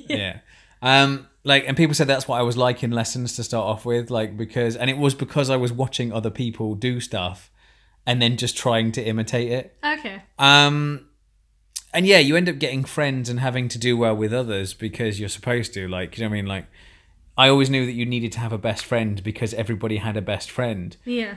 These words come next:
Speaker 1: But I didn't get one in school because I liked the people I had. Like, we've talked about this in relationships.
Speaker 2: Yeah.
Speaker 1: It was just, um, do you know what I mean? Like, "I need one, you'll do.
Speaker 2: Yeah.
Speaker 1: You're my best friend now." And if anybody asks, I'll be like, "I've got a best friend.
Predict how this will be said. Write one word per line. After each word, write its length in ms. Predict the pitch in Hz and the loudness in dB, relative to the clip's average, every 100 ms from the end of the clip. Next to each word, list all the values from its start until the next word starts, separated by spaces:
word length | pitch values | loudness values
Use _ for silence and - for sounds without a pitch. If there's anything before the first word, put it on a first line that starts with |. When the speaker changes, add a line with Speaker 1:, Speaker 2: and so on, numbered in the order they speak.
| - | 2
Speaker 1:
But 120 | 143 | 4
I 40 | |
didn't 260 | 143 165 143 | 6 6 6
get 220 | 143 127 | 2 2
one 300 | 131 123 123 | 4 4 2
in 180 | 117 117 | -2 -4
school 360 | - 123 117 | -4 -2 -2
because 340 | 110 113 127 113 | -2 -4 -2 0
I 60 | 110 | 2
liked 580 | 113 117 117 - - | 2 2 -2 -12 -10
the 80 | 113 | -8
people 320 | 101 110 107 | -4 -4 -4
I 80 | 98 | -4
had. 300 | 95 117 98 | -4 -4 -4
Like, 80 | 98 | -6
we've 100 | 95 | -6
talked 200 | 127 104 | -6 -8
about 120 | 101 | -6
this 160 | 95 - | -8 -6
in 60 | |
relationships. 760 | 98 107 110 107 - 92 - - _ - | -4 -2 -2 -4 -8 -8 -10 -16 _ -6
Speaker 2:
Yeah. 300 | 240 214 - | -4 -4 -6
Speaker 1:
It 80 | 135 | 0
was 200 | 143 - | 2 2
just, 640 | 139 139 127 - - - _ | 4 4 4 0 -6 -10 _
um, 760 | 117 117 117 117 117 113 113 92 - _ _ _ _ 135 | 2 4 6 4 2 0 -2 -6 -16 _ _ _ _ -6
do 120 | 120 | -2
you 40 | |
know 80 | 127 | 0
what 60 | 120 | 2
I 20 | |
mean? 220 | 117 113 | 2 2
Like, 460 | 110 107 107 - _ _ | 2 0 -2 -10 _ _
"I 80 | 123 | -2
need 240 | 123 117 | 0 0
one, 420 | 110 107 104 104 101 | 0 -2 -2 -4 -6
you'll 320 | 107 110 107 | -4 -2 -2
do. 380 | 104 101 92 90 | -2 -2 -4 -4
Speaker 2:
Yeah. 260 | 233 107 95 - _ | -4 -4 -6 -14 _
Speaker 1:
You're 240 | 110 120 117 | -2 2 4
my 120 | 107 | 2
best 260 | 101 98 - | -2 -4 -4
friend 260 | 107 101 | -4 -4
now." 240 | 98 90 92 | -4 -6 -6
And 60 | |
if 60 | 107 | -2
anybody 400 | 135 143 143 131 | 0 2 2 2
asks, 420 | 123 113 - - | 0 -2 -8 -8
I'll 160 | 123 113 | -6 -4
be 120 | 120 | -2
like, 160 | 123 139 | -2 0
"I've 140 | 190 | 0
got 80 | 165 | 2
a 40 | |
best 220 | 120 107 - | 0 -2 0
friend. 360 | 120 156 165 | 0 2 -2